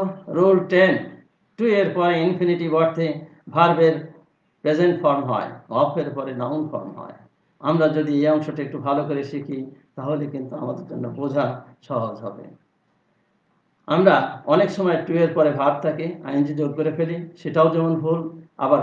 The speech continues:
past participle করি, সেটাও কিন্তু ভুল। "He went to the market to buy book।" এখানে কিন্তু present form আছে by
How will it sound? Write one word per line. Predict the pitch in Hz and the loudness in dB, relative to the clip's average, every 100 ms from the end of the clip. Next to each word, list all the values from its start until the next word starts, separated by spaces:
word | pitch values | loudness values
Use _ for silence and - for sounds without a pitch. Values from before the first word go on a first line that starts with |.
| 147 | 2
past | 139 - | -2 -2
participle | 143 143 160 | -8 -6 -8
করি, | 151 156 143 139 - - | -4 -4 -2 -4 -10 -20
সেটাও | - 127 147 | -16 -8 -6
কিন্তু | 151 113 110 | -6 -8 -10
ভুল। | 104 - 90 - _ _ _ | -14 -14 -16 -20 _ _ _
"He | 151 151 | 0 4
went | 156 190 170 | 6 6 4
to | 170 | 2
the | 160 156 | 4 2
market | 156 160 151 151 - _ _ 160 | 2 0 -4 -4 -10 _ _ -8
to | 139 127 | -6 -4
buy | 135 147 151 143 | -4 -4 -6 -8
book।" | 139 131 - - - _ - | -6 -6 -8 -14 -20 _ -8
এখানে | 165 185 | -2 0
কিন্তু | 143 147 143 139 127 - _ _ _ _ _ | 0 -2 -4 -6 -10 -14 _ _ _ _ _
present | 175 175 214 214 | 2 4 4 4
form | 202 190 | 6 6
আছে | 180 185 | 2 0
by | 160 160 | 4 6